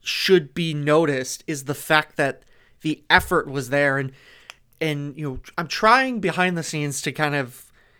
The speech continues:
gauge people and, and listening, kind of hearing people out on, on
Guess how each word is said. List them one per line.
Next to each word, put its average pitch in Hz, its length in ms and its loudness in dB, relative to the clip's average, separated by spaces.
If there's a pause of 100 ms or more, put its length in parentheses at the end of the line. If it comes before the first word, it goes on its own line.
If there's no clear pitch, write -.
(200)
gauge 151 420 -2
people 143 460 -2
and, 135 180 -6
and 135 380 -10
listening, 139 480 -4
kind 131 240 -6
of 131 80 -14
hearing 139 240 -6
people 139 280 -8
out 135 180 -2
on, 135 240 -6
on 143 220 -6